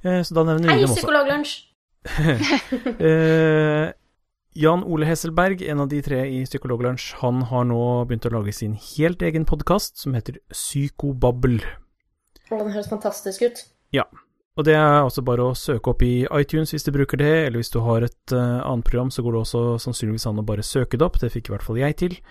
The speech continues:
Speaker 1: Eller så kan vi lenke direkte til nettsiden hvor det står litt om hvordan man abonnerer. Og det er rett og slett, eh, Jan Ole som, eh, leser opp noen av de artiklene han legger ut på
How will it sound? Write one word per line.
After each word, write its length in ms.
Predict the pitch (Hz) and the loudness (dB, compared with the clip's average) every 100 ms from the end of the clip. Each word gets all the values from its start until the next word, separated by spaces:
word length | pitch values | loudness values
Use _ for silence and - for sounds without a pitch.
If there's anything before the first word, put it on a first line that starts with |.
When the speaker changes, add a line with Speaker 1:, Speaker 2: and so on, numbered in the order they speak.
| - - - - 131 | -20 -20 -20 -8 -4
Speaker 1:
Eller 140 | 113 | -2
så 120 | 127 | -2
kan 140 | - 120 | 0 2
vi 80 | |
lenke 240 | 123 110 110 | 4 2 0
direkte 360 | 113 107 - 113 | 0 0 -4 -2
til 280 | 113 110 - | -2 -2 -4
nettsiden 520 | 127 - 123 113 123 | -6 -4 -2 0 2
hvor 140 | 120 113 | 2 2
det 160 | 113 113 | 0 0
står 280 | - 104 | -2 -2
litt 120 | 107 110 | -2 -6
om 120 | 104 | -8
hvordan 360 | - 113 - | -8 -8 -4
man 140 | 107 107 | -4 -4
abonnerer. 560 | 104 107 101 101 110 - - _ _ _ _ _ _ _ _ - | -2 0 0 -4 -6 -10 -18 _ _ _ _ _ _ _ _ -8
Og 120 | 127 | 0
det 100 | 151 | 2
er 200 | 156 127 | 2 0
rett 160 | 113 147 | -2 -4
og 60 | |
slett, 400 | - 123 - - | -4 -6 -6 -4
eh, 520 | 127 127 131 131 131 131 | 0 0 0 0 -2 -2
Jan 160 | 127 120 | -2 -2
Ole 240 | 110 117 | -2 -4
som, 460 | - 120 117 120 123 | -2 -2 0 -2 -2
eh, 320 | 123 123 123 | -2 -2 -2
leser 320 | 120 - 107 | -4 -4 -6
opp 180 | - - | -2 0
noen 260 | 113 101 | 0 -2
av 80 | 104 | -4
de 140 | 107 107 | -6 -6
artiklene 540 | 113 107 - 113 127 | -6 -8 -8 -6 -2
han 160 | 127 113 | -2 -2
legger 260 | 113 98 107 | -4 -4 -6
ut 180 | - | -8
på 160 | - 117 | -4 -2